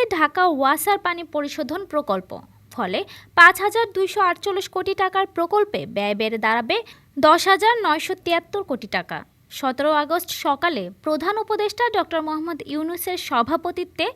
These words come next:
জাতীয় অর্থনৈতিক পরিষদের নির্বাহী কমিটি একনেক সভায় অনুমোদনের জন্য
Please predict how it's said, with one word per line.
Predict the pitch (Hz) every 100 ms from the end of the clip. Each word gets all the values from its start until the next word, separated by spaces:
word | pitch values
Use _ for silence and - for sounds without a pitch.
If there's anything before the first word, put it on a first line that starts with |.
| - _ 262
জাতীয় | 311 320 392 427
অর্থনৈতিক | 392 392 403 403 403 - -
পরিষদের | 320 339 381 381 359
নির্বাহী | 302 269 330 359
কমিটি | 415 311 339 233 156 - _ -
একনেক | 294 381 427 440
সভায় | - 339 285 370 440
অনুমোদনের | 359 330 311 285 277 269
জন্য | 285 277